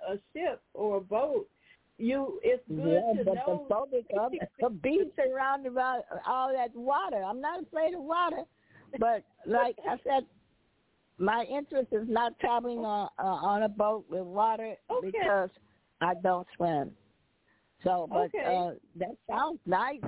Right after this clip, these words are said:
Speaker 2: for those who like that. But I don't, I
Speaker 1: Oh,
Speaker 2: don't
Speaker 1: yeah.
Speaker 2: like water. I've flown on airplane and only through the water channels. And here in Chicago, have I ever been in, in, on a boat like that? Not me.
Speaker 1: Okay.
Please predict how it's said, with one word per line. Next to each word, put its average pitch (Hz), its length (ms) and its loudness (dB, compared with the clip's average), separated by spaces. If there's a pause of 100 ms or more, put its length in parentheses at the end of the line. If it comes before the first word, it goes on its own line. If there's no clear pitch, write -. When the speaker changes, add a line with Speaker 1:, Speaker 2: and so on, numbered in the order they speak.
Speaker 2:
for 214 160 -6
those 226 320 0
who 202 180 -4
like 190 300 0
that. 196 300 0 (300)
But 190 120 0
I 196 220 4
don't, 277 240 6
I 294 160 6
Speaker 1:
Oh, - 20 6
Speaker 2:
don't 233 160 4
Speaker 1:
yeah. 240 60 0
Speaker 2:
like 233 240 0 (100)
water. 196 400 2
I've 185 220 0 (120)
flown 214 600 0 (720)
on 160 160 2
airplane 185 760 2
and 135 180 -4 (360)
only 208 400 4
through 226 140 4
the 226 80 2
water 214 400 0
channels. 185 400 -2 (100)
And 180 160 -2
here 185 140 2
in 190 100 -2
Chicago, 175 460 0
have 147 180 -2
I 147 140 0
ever 165 200 2
been 156 380 -2
in, 156 480 -4 (220)
in, 151 240 0 (320)
on 151 220 2
a 151 40 -2
boat 147 340 0 (140)
like 139 220 -8
that? - 280 -14 (560)
Not 165 200 0
me. 151 160 0
Speaker 1:
Okay. 277 600 0